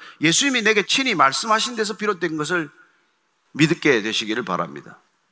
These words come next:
그걸 믿는 게 믿음이에요. 그 믿음이 우리 안에서 자라야 돼요. 그러면 두렵지 않습니다. 그러면 이 세상 힘들지 않아요.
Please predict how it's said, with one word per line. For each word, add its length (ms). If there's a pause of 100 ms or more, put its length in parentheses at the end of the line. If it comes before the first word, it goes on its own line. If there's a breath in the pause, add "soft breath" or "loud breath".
(120)
그걸 280
믿는 320
게 100
믿음이에요. 460 (1000 soft breath)
그 120
믿음이 520
우리 200
안에서 240
자라야 320
돼요. 120 (1600)
그러면 380
두렵지 360
않습니다. 580 (680)
그러면 320
이 100
세상 240
힘들지 480
않아요. 340